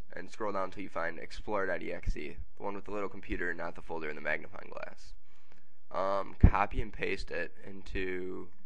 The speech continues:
the Windows folder, and it'll come up as copy of Explorer. Um, rename it to Explorer one dot E X E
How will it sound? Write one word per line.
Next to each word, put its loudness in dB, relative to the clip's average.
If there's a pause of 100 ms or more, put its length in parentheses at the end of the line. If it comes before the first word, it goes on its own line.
the -2
Windows -2
folder, -2 (300)
and -2
it'll -2
come -2
up -2
as -2 (400)
copy 2
of -2
Explorer. 0 (1300)
Um, 0 (300)
rename -2
it -2 (360)
to 0 (180)
Explorer 0
one 0
dot 0
E 0
X -2
E -2